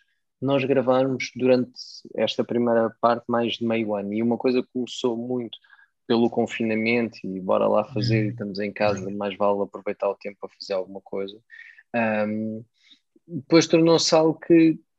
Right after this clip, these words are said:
Speaker 1: isto é fixe de fazer, vamos continuar a fazer. E, e uma coisa que, eh, que a vida também me tem ensinado é que ideias é muito bom, eh,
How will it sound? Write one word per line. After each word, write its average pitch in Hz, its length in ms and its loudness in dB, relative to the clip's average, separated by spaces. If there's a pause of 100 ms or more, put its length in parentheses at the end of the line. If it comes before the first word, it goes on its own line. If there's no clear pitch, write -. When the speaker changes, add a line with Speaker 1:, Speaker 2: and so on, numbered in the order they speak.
(600)
Speaker 1:
isto - 180 -6
é 170 60 -2
fixe - 300 -2
de - 40 -14
fazer, 135 320 0
vamos 123 220 -4
continuar 127 640 -2
a 117 40 -4
fazer. 107 460 -4
E, 120 260 2
e 123 160 2
uma 147 360 4
coisa 117 520 0
que, 117 320 2 (600)
eh, 104 500 -2
que 120 100 -2
a 113 40 0
vida 113 300 2
também 117 280 0
me 117 60 -2
tem 113 320 -2
ensinado 110 580 -4
é 110 80 -4
que 110 380 -6 (480)
ideias 131 640 6
é 117 80 2
muito 113 260 -2
bom, 117 500 -2 (200)
eh, 101 500 -4